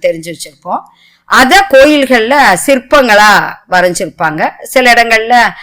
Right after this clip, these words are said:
சிற்பங்களாவும் ஓவியங்களாவும் அவங்க என்ன செஞ்சிருப்பாங்க, வரைஞ்சிருப்பாங்க. இங்க பாருங்க, மூன்று சொல்றாங்க. அஹ், என்ன அப்படின்னா, காளிங்க நர்த்தன சிற்பம்,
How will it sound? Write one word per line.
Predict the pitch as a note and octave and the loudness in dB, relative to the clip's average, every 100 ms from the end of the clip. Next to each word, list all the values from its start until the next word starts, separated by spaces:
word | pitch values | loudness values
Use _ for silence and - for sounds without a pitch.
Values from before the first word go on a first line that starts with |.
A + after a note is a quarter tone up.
| - - - | -20 -6 -2
சிற்பங்களாவும் | B3+ C#4+ C#4+ C4+ C4+ F4+ C#4+ | 0 2 4 4 2 0 0
ஓவியங்களாவும் | G#3 B3+ C4 B3 A#3+ A#3+ E4 | 0 2 2 2 2 2 2
அவங்க | A#3 F3+ | 0 -2
என்ன | F3 F#3+ | -8 -10
செஞ்சிருப்பாங்க, | F3+ F3+ - D#3 E3+ - | -6 -6 -4 -6 -6 -6
வரைஞ்சிருப்பாங்க. | - D3+ C#3+ D3 - D3 C#3+ D#3 _ _ _ - | -6 -6 -12 _ -20 -20 -18 -20 _ _ _ -8
இங்க | A3 | -4
பாருங்க, | G#3 G#3+ G#3+ A3 D#4 G#4 | 0 2 2 0 0 0
மூன்று | A#3 C#4 F4+ D#4+ D4 | 0 0 0 0 -2
சொல்றாங்க. | A3+ G3+ G#3 F3+ F#3+ D#4+ - _ _ _ | -2 0 0 0 0 -4 -6 _ _ _
அஹ், | - G3+ | -4 -2
என்ன | A3 A#3+ C4+ | 2 2 2
அப்படின்னா, | B3+ A3+ D4 - | 2 0 -2 0
காளிங்க | A3+ A#3 C4+ C4+ C4+ B3 F#3 D3 | 0 2 2 2 2 2 2 0
நர்த்தன | F#3 G3 - A3+ A3 | -2 -2 -2 0 0
சிற்பம், | F#3 - E3 - B3 - | 0 -4 -8 -2 -2 -2